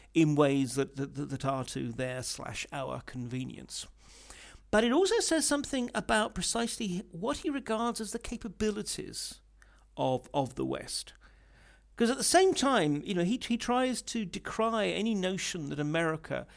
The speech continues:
is ever the target of Russian political subversion or interference. I mean, he's asked, you know,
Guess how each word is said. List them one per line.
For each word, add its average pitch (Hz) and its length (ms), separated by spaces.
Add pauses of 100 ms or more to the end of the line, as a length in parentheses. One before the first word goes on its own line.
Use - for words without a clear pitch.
(360)
is 147 120
ever 151 200
the 120 100
target 156 720
of 135 240
Russian 170 600 (320)
political 139 420
subversion 127 520
or 123 120
interference. 123 520
I 143 40
mean, 143 100
he's 151 100
asked, 196 380
you - 80
know, - 180